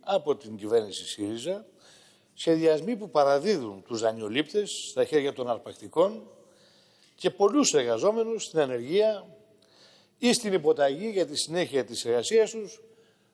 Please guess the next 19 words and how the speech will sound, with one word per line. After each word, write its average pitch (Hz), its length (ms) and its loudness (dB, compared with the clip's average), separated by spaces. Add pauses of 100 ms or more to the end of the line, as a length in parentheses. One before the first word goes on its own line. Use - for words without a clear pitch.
με 139 100 0
χειρότερους 131 720 -2
όρους 139 500 -2 (360)
αμοιβής 120 720 -4
και 110 80 -4
εργασίας. - 720 -12 (1200)
Στην - 200 -4
πρωτολογία 175 520 2
μου 247 100 0
θα 220 80 2
αρκεστώ 208 380 0
στο 220 120 2
περιεχόμενο 202 560 4
της 175 160 -2
ερώτησης. 190 680 0 (880)
Γνωρίζοντας 147 680 2
όμως 147 240 0
τη 131 120 -6
συζήτηση 120 640 -4